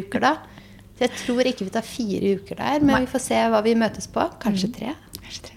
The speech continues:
Speaker 2: Å, det er
Speaker 1: Og hva vi
Speaker 2: deilig.
Speaker 1: får til med jobb.
Speaker 2: Ja,
Speaker 1: Mm.
Speaker 2: ikke sant?
Speaker 1: Hva med deg?
Speaker 2: Eh, vi har liksom ikke planlagt noe enda. Vi har jo, jeg, jeg har jo en mann som, eh, passer på litt, at vi ikke booker for mye reiser. Hadde vært opp til meg, så hadde jeg jo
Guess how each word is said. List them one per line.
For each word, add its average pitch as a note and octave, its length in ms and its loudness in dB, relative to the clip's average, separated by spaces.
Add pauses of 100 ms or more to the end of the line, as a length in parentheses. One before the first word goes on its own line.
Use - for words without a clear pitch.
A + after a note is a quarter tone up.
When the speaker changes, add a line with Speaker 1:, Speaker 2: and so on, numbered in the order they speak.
Speaker 2:
Å, - 100 -20 (120)
det - 100 -14
er A3+ 100 0
Speaker 1:
Og G3+ 60 4
hva G3+ 140 6
vi G3 60 4
Speaker 2:
deilig. F#3 120 -2
Speaker 1:
får F3+ 100 4
til F3+ 120 -2
med F#3 120 -2
jobb. A3+ 160 -2 (380)
Speaker 2:
Ja, G#3+ 120 -8 (240)
Speaker 1:
Mm. A3 220 -2
Speaker 2:
ikke - 100 -16
sant? - 360 -10 (680)
Speaker 1:
Hva A#3 100 -2
med A#3 100 0
deg? C#4 140 -4 (1000)
Speaker 2:
Eh, E4+ 440 0
vi D#4 80 4
har C4+ 180 10
liksom C#4+ 220 0
ikke A#3+ 100 -2
planlagt G3 380 0
noe E3 80 -2
enda. F3+ 140 2
Vi A#3 80 6
har G3 180 8
jo, G3 540 2 (680)
jeg, E3+ 300 -4
jeg E3 100 -6
har E3 140 0
jo D#3+ 60 2
en D#3+ 100 2
mann D#3+ 200 2
som, E3 360 0
eh, D#3+ 200 2 (300)
passer - 280 -4
på D#3+ 120 0
litt, B3 220 0
at F#3+ 160 2
vi F3+ 180 4
ikke E3+ 320 4
booker E3+ 260 0
for E3+ 80 4
mye F3 180 6
reiser. F#3 340 6
Hadde A#3+ 160 6
vært G3 120 6
opp F#3 100 -2
til G3 100 2
meg, G#3 120 6
så G3+ 100 2
hadde F#3+ 100 6
jeg F3 80 8
jo F3 60 6